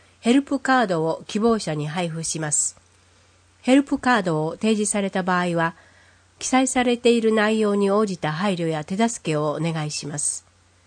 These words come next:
利用方法、名前や緊急時の連絡先、支援してほしいことなどを記入して、困った時に周囲に提示してください。配布対象、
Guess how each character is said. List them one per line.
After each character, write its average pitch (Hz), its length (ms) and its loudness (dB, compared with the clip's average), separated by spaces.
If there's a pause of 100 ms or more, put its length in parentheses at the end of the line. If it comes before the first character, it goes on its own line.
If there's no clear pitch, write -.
(480)
利 220 100 4
用 285 200 6
方 233 260 4
法、 151 320 -6 (580)
名 208 120 6
前 240 340 4
や 202 340 4
緊 262 240 4
急 254 220 4
時 175 100 -2
の 147 140 0
連 180 220 0
絡 175 200 -4
先、 151 500 -6
支 - 220 -2
援 254 180 6
し - 80 -6
て 240 120 2
ほ 226 160 0
し 240 160 2
い 214 40 -4
こ 165 120 0
と 170 80 -4
な 156 120 0
ど 147 140 -2
を 147 80 -2
記 180 140 -4
入 160 160 2
し - 120 -8
て、 147 240 -4 (540)
困 240 180 6
っ 277 60 4
た 214 160 -4
時 180 240 -2
に 160 240 -2
周 247 240 4
囲 180 80 4
に 151 140 0
提 185 180 0
示 170 160 -2
し - 40 -8
て 160 100 -4
く 156 80 -10
だ 151 120 -4
さ 147 180 -6
い。 - 120 -16 (800)
配 269 240 2
布 254 160 -4
対 214 260 2
象、 - 380 -2